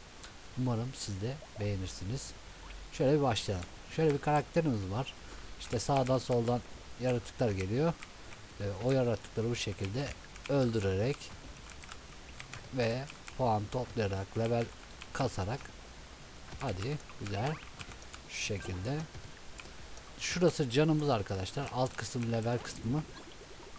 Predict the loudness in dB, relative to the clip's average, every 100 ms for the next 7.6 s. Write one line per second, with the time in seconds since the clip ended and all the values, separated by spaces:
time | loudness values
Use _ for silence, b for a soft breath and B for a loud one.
0 | -12 -12 -12 -12 -14 -8 -4 -2 -2 0
1 | 0 2 0 -4 -2 2 2 2 -2 -6
2 | -10 -12 -12 -14 -12 -10 -2 0 0 0
3 | 2 4 4 4 2 0 -4 -4 0 2
4 | 6 12 12 12 12 8 0 -4 -8 -6
5 | -2 -2 2 2 0 -4 -8 0 0 2
6 | 0 -2 -2 -2 -2 -2 -2 -4 -8 -8
7 | -4 -4 -2 -2 -2